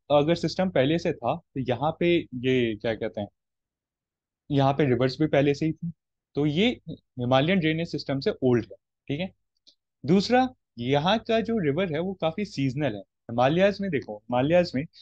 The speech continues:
आ, बरसात से तो पानी आता ही है, दूसरी चीज,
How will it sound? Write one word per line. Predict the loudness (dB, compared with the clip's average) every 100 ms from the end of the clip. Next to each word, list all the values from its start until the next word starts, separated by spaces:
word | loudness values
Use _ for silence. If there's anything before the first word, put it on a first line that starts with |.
| -20 _ _ _ -16 -6 2
आ, | 4 4 4 -2 _ _ _ _ _ _ _ _ -12
बरसात | -2 0 2 2 2 2
से | -4
तो | -2
पानी | -2 -2 -2
आता | -2 -2
ही | -4
है, | -6 -10 _ _ _ _
दूसरी | -2 -2 0 0
चीज, | 0 -2